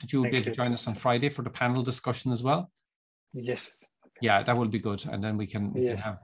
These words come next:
Speaker 1: uh, we can, uh, draw
Speaker 2: I will be there. Thank you very much for having me. Uh, and, uh,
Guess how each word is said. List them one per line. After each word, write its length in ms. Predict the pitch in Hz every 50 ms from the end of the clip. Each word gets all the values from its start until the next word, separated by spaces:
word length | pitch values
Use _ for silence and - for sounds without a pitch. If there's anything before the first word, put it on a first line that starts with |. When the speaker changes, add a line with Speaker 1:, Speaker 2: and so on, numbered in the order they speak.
| - _ - -
Speaker 1:
uh, 120 | - 98 98
we 120 | 110 107
can, 380 | - - 110 104 104 104 - -
uh, 200 | - 107 104 101 -
draw 160 | - 117 147 143
Speaker 2:
I 60 | 135
will 140 | 131 131 127
be 140 | 131 135 127
there. 220 | 135 135 127 123 -
Thank 280 | - - 156 160 156 -
you 100 | 190 170
very 200 | 151 151 160 156 147
much 220 | 143 139 139 -
for 200 | - 135 127 113
having 360 | 113 127 123 120 120 120 117 113
me. 320 | 113 117 117 123 123 120
Uh, 140 | 117 117 117 110 110 113
and, 260 | 110 113 113 113 113
uh, 180 | 113 113 113